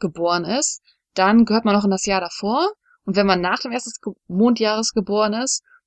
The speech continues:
dann gehört man in das Jahr danach. Und, ähm, ich bin so an der Grenze, das heißt, wenn ich meinen Geburtstag oft sage, sagen die Leute, „Ah, du bist ein schneller vom Jahr davor.“ Und in Wirklichkeit bin ich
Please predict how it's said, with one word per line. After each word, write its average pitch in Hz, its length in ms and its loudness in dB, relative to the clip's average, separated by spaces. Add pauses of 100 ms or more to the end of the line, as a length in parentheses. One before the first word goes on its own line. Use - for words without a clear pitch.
dann 196 220 4
gehört 196 160 2
man 185 120 0
in 170 40 -4
das 175 140 -4
Jahr 180 120 -2
danach. 175 540 0
Und, 180 340 2
ähm, 175 220 2
ich - 160 -4
bin 226 120 4
so 202 80 2
an 196 120 4
der 180 120 0
Grenze, 196 380 0
das 180 120 -6
heißt, 196 160 -2
wenn 190 60 -2
ich - 100 -6
meinen 180 160 -2
Geburtstag 180 360 -4
oft 175 160 -4
sage, 175 440 0 (260)
sagen 196 240 0
die 180 60 0
Leute, 180 200 4
„Ah, 277 220 4
du 214 60 -2
bist 220 180 0
ein 226 60 -4
schneller 226 300 -4
vom 240 180 -8
Jahr 247 140 -2
davor.“ 247 500 -2
Und 185 200 -2
in 175 140 -4
Wirklichkeit 226 640 0
bin 202 160 0
ich 196 140 -4